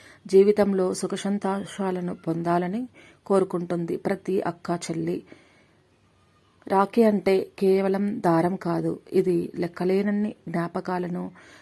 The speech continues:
మనం గడిపిన క్షణాలను దారాలతో అల్లుకున్న జ్ఞాపకం.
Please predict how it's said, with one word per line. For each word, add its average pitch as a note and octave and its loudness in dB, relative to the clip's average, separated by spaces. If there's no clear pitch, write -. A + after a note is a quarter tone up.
మనం F3+ -2
గడిపిన F3 0
క్షణాలను F3+ -4
దారాలతో F3+ 0
అల్లుకున్న E3+ -4
జ్ఞాపకం. D#3+ -6